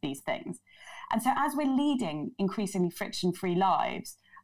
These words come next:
I think we are either becoming aware or making other parts of our life more difficult, because ultimately the,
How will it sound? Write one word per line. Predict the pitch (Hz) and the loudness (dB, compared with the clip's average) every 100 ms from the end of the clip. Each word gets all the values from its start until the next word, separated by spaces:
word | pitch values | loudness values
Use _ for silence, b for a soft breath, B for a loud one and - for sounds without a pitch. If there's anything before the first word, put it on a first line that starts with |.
| - | -2
I | 208 | 0
think | - 233 - | -2 -2 0
we | 208 214 | 2 4
are | 208 202 | 4 4
either | 214 247 233 | 2 2 0
becoming | 202 214 214 190 190 | -4 -2 0 2 0
aware | 180 180 208 180 | 0 2 4 4
or | 160 170 | 4 0
making | 175 170 180 - | 0 0 -2 0
other | 180 | 0
parts | 175 175 175 - | 0 -4 -4 -2
of | 170 | 0
our | 175 | 4
life | 175 175 170 - _ _ _ _ _ _ - | 4 2 -2 -12 _ _ _ _ _ _ 2
more | 202 190 | 4 4
difficult, | 185 190 180 - 208 - - _ _ _ | 2 -2 -4 -2 -2 -4 -14 _ _ _
because | 254 285 | 0 4
ultimately | 330 339 277 214 | 4 2 0 0
the, | 208 - | 0 -4